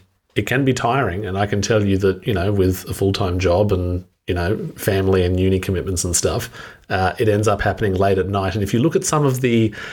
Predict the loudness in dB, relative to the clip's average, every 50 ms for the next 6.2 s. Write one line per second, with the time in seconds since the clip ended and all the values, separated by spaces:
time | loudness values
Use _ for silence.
0 | -12 -6 -6 -4 0 0 2 2 2 2 2 2 2 2 2 0 0 -2 -2 -2
1 | -2 0 0 0 2 2 2 2 2 2 2 2 2 0 0 -2 0 2 2 2
2 | 4 4 4 4 4 4 4 2 2 0 -2 -6 -4 0 2 4 4 4 2 2
3 | 0 0 0 2 4 2 4 4 2 2 2 0 2 2 2 2 2 0 -2 -6
4 | -10 -18 -6 -2 0 2 2 2 2 2 2 2 2 2 2 2 2 2 2 2
5 | 2 2 2 0 0 0 0 0 2 2 0 0 0 -2 -2 -2 -2 -2 -4 -4
6 | -6 -6 -10